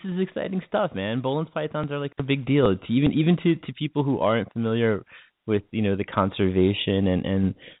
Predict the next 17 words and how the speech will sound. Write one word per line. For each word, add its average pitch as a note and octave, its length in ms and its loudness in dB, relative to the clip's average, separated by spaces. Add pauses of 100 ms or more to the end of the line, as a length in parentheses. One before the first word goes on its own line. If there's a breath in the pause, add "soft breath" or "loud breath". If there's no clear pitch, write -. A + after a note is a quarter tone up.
the G2 80 4
natural G2 500 2
history F#2+ 600 0
in, F#2 140 0
in, F#2+ 200 -6
in G2 140 -2
Papua G2 320 -6
New F#2 80 0
Guinea. G2 600 0
In, A2 160 2
in, A2+ 440 4
in A2+ 220 4
reptile A2+ 460 0 (160)
keeping G#2 420 0
lore, G2+ 480 2
it F#2 240 -10
is, F#2+ 320 -6